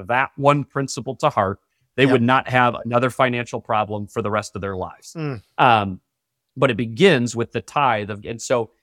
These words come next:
Speaker 1: even my dad, like, I look back and at the time I'm like, you know, I just thought it was my dad being generous, but I, I think it had more to do with the fact that he was trying to teach me those life lessons, you know,
Speaker 2: Yep.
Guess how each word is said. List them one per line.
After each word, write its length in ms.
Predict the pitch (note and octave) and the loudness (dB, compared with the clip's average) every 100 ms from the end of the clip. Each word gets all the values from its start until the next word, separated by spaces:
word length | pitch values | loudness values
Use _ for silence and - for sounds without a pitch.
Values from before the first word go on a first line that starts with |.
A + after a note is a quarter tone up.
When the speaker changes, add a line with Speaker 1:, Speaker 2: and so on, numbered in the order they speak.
| _ | _
Speaker 1:
even 280 | D#3+ F3+ B3 | -6 -2 2
my 140 | G3 C3 | 2 2
dad, 380 | B2 D3 C3 | 2 4 4
like, 160 | A#2 A#2 | 0 -2
I 60 | A#2+ | -2
look 280 | C#3 E3+ | -4 -6
back 340 | - C#3 C#3+ - | 0 4 2 0
and 80 | A#2 | -8
at 60 | |
the 60 | G2+ | -6
time 260 | B2+ D3 | -4 -4
I'm 120 | B2+ A2 | -4 -6
like, 220 | G#2+ - | -8 -10
you 100 | - | -10
know, 80 | A2+ | -6
I 100 | A2+ | -6
just 140 | G#2 | -6
thought 120 | - G2 | -6 -6
it 40 | |
was 120 | F#2+ | -8
my 100 | G2+ | -10
dad 220 | F#2+ G#2 | -8 -8
being 180 | G2+ G2 | -8 -6
generous, 440 | F#2+ D#3 A#2+ A2 - | 0 2 2 -2 -4
but 140 | G#2 | -6
I, 140 | A2+ - | -6 -8
I 60 | C3+ | -10
think 180 | B2+ A2+ | -8 -6
it 80 | |
had 140 | G#2 G#2 | -6 -6
more 220 | G2+ C3+ | -4 -4
to 60 | A#2+ | -4
do 140 | G#2 | -6
with 140 | G2+ | -8
the 80 | G2+ | -10
fact 240 | - G#2 - | -10 -10 -10
that 60 | |
he 40 | G2+ | -14
was 120 | G2+ | -10
trying 160 | A#2+ G#2 | -8 -8
to 60 | |
teach 280 | - C3+ - | -8 -14 -12
me 60 | A2 | -10
those 220 | F#2+ F#2 | -8 -4
life 320 | G#2 E3+ - | 0 0 -2
lessons, 480 | G#2 F#2+ - G2 - - | -6 -6 -10 -18 -16 -10
you 80 | A2 | -6
know, 120 | G2+ | -4
Speaker 2:
Yep. 140 | A#2+ | -6